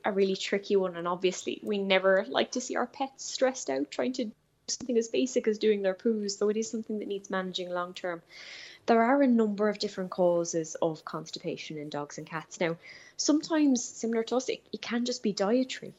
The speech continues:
It can be that they're not getting enough fibre in their diet, so there's not enough bulk to be able to,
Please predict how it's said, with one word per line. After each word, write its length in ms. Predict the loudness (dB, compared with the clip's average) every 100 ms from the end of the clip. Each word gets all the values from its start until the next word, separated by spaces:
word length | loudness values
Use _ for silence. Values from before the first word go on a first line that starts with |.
| -14
It 120 | -12
can 280 | -4 -4 0
be 120 | 0
that 160 | -2
they're 100 | -4
not 220 | -6 -6 -4
getting 200 | -4 -4
enough 200 | -8 -10
fibre 480 | -6 -2 0 0
in 120 | 0 4
their 160 | 2
diet, 420 | 2 0 2 0 -4 -18 -12
so 140 | -4 -2
there's 180 | -2
not 160 | -2 -4
enough 180 | -4 -6 _
bulk 400 | 6 6 4 -6 -4
to 100 | -2
be 120 | 0
able 160 | -4 -6
to, 300 | -2 -2